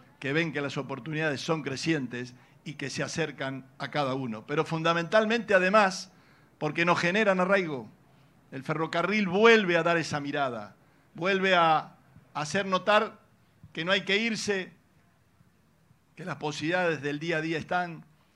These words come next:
Por eso, el agradecimiento por el esfuerzo que su gente está poniendo en los trenes de cercanía. Una vinculación que a-, nos ayuda enormemente en esto en la provincia de Santa Fe. Rosario Cañada, Santa Fe Laguna Paiva,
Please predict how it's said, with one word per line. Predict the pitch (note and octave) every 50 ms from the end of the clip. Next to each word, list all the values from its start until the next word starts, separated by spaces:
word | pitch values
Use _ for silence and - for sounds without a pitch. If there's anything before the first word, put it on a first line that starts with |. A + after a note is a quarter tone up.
| _ _ _
Por | - D3+ E3+
eso, | F#3 F3 - F3 F3 E3+ E3 D#3 D3 - - - _ _ _ _ _ _ _ _ _
el | - E3+ D#3+
agradecimiento | D#3 D#3 D#3 D#3 D#3+ D3+ - D3 D3+ F3 G#3+ A3 A3+ G3+ - D3+ C3+ A2+
por | C3+ C#3 C#3+
el | C#3 C#3
esfuerzo | C3+ - E3+ F3 E3+ E3 - E3 C#3+ -
que | C#3+
su | C3+ - C3
gente | - E3 E3 D#3 - D3+
está | C3 D3 D#3 D3+ D3
poniendo | D3+ C#3+ D3 D#3+ E3 D#3 D3 D3
en | C#3+
los | C3+ A#2+ -
trenes | - D3+ D#3 D3+ C#3+
de | C#3 B2
cercanía. | - C#3+ C3 A2 C#3 C#3 D#3 E3 D3+ C3+ B2 A2+ - _ _ _ _ _ _ _ _ _ _
Una | C3 D3 D#3 D#3
vinculación | D3+ D#3 D3+ C#3+ D3 D3+ D3+ D3 D3 C#3+ - F3 F#3+ F#3+ F#3 F3+ E3+ - - - _ _ _
que | - D#3+ D#3
a-, | D#3
nos | D#3 D#3+ D3+ D3 D3+ D3+
ayuda | D3 D3+ D3+ F#3 F#3 F3 E3 - -
enormemente | F3 F3 F#3 G3+ A3 A3 G#3 F#3 D#3+ D3 D3+ D3 D#3 D#3 D3+ C3 D3 C#3+
en | C#3
esto | D#3 D3 D3 - D3
en | C#3+
la | C#3+ C#3
provincia | C3 C3 C#3 C#3+ D3+ C#3+ - - C3+
de | C3+ A#2+
Santa | - C3+ B2+ A2+ C3 B2+ A#2+
Fe. | - C#3+ C#3+ C3+ C3+ _ _ _ _ _ _ _ _ _ _
Rosario | - C#3 C3 - D#3 D#3+ D#3+ D#3 D3+ C#3 C#3+
Cañada, | C#3 B2+ C#3+ D#3+ E3+ F3 F3 E3+ E3 D#3 D3 C#3 C3+ C3 - - _ _ _
Santa | - - C#3 C#3 C3+ C3 C3
Fe | - - D#3 D#3+
Laguna | D3+ C#3+ C#3 C3+ C3+ B2+ B2 B2
Paiva, | E3+ F3 F3 E3 D#3 D3 C#3 C3 B2+ A#2+